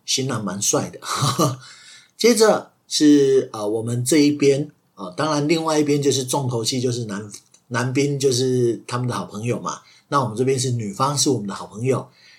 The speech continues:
女方在她妈妈的带领之下，哦，走出来，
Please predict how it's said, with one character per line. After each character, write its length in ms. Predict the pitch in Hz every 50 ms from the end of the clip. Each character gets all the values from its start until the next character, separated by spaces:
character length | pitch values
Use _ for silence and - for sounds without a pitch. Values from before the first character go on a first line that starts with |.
| _ _ _ _
女 120 | - 135 135
方 300 | 127 185 202 226 233 214
在 120 | 220 208
她 140 | 190 196 190
妈 160 | 190 190 190
妈 200 | 185 185 185 185
的 280 | 175 170 147 147 139 135
带 220 | 123 165 156 147
领 180 | 127 110 101 95
之 140 | 104 117 120
下， 420 | - 139 131 117 107 85 - - -
哦， 240 | - 107 110 107 -
走 280 | - - 92 82 80 85
出 240 | - - 127 131
来， 380 | 139 123 95 98 104 120 127 127